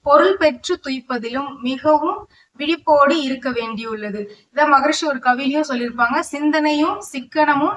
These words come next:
சீர்திருத்தமுடன் வாழும் தெளிவும் கொண்டு வாழ வேண்டும்" அப்படின்னு சொல்லியிருப்பாங்க.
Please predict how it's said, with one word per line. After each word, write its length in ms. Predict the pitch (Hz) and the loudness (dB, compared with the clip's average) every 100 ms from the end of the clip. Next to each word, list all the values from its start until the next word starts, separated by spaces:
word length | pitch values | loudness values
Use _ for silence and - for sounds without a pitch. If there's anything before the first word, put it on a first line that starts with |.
| - | -4
சீர்திருத்தமுடன் 960 | 311 339 - 320 311 - 302 294 - - | -4 -4 -6 -8 -8 -2 -2 2 2 2
வாழும் 480 | 247 254 277 311 349 | 4 6 6 2 -2
தெளிவும் 480 | 269 262 277 339 403 - - _ _ _ _ | -4 -4 -2 -2 -4 -10 -20 _ _ _ _
கொண்டு 320 | - 294 302 330 | 2 4 4 6
வாழ 300 | 254 254 254 | 6 6 6
வேண்டும்" 420 | 240 220 240 226 | 0 -2 -6 -4
அப்படின்னு 320 | 226 226 240 | -4 -4 -4
சொல்லியிருப்பாங்க. 640 | 240 214 208 214 196 190 | -4 -6 -6 -4 -4 -6